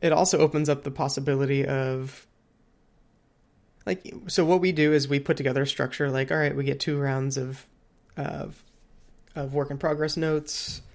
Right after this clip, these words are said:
for each kind of area of the project. And, um, whenever we're, like, at the lower end of that budget, sometimes it's like, "Hey, we really, really gotta stick to this."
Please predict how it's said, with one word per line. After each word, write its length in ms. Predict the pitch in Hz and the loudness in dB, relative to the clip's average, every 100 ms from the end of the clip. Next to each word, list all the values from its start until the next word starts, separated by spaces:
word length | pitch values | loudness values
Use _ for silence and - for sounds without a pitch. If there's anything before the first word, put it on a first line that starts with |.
| _ | _
for 640 | - 151 135 131 135 131 131 _ _ - - _ _ - - _ - - | -8 2 2 2 -2 -4 -8 _ _ -20 -20 _ _ -20 -20 _ -16 -12
each 560 | - 139 160 - - - | -10 -4 -4 -4 -10 -6
kind 160 | 156 139 | -4 -2
of 80 | 139 | 0
area 380 | 147 139 135 | 2 2 2
of 80 | 135 | 0
the 80 | 135 | -4
project. 500 | 139 65 - - - - - - - - - - _ - | -4 -4 -4 -8 -12 -20 -20 -20 -20 -20 -20 -20 _ -4
And, 520 | 156 143 139 135 131 | 0 2 2 0 -4
um, 400 | 127 - - 143 _ _ _ _ _ _ _ _ _ _ _ - _ _ _ _ _ _ _ _ _ _ _ _ _ | -6 -6 -10 -12 _ _ _ _ _ _ _ _ _ _ _ -20 _ _ _ _ _ _ _ _ _ _ _ _ _
whenever 420 | 160 151 165 214 | -6 0 2 4
we're, 220 | 175 180 165 | 6 6 6
like, 180 | 156 | 6
at 120 | 147 143 | 4 2
the 80 | |
lower 340 | 127 160 226 147 | 2 4 4 4
end 120 | 131 | 2
of 40 | 127 | 0
that 120 | 135 | 2
budget, 240 | 135 139 | 2 2
sometimes 300 | 180 175 160 | -2 0 0
it's 140 | 139 139 | 0 0
like, 220 | 131 127 | 0 0
"Hey, 160 | 143 | -2
we 160 | 127 139 | -2 -2
really, 340 | 135 139 139 | 0 2 2
really 240 | 135 131 127 | 2 0 0
gotta 220 | - 135 | -2 -4
stick 320 | - 143 139 | -4 -4 -4
to 180 | - 143 | -4 -6
this." 460 | - - 147 - | -6 -8 -10 -12